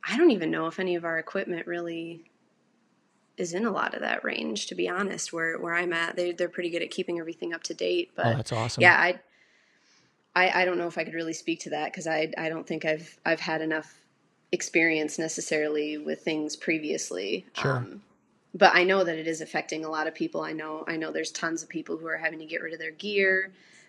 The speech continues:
Speaker 1: because they can't use it anymore, or they're worried about getting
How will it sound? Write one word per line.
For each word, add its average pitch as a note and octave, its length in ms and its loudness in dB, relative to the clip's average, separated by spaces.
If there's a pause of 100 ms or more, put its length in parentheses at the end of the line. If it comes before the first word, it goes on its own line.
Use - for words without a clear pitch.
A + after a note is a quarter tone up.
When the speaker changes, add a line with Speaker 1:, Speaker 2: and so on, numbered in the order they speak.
(100)
Speaker 1:
because D#3 580 4
they D3+ 100 -2
can't D3+ 240 -4
use F#3 160 2
it F3+ 80 2
anymore, E3+ 560 2
or E3 80 0
they're D3+ 160 -2
worried D#3+ 320 -2
about D#3+ 400 4
getting D#3+ 480 2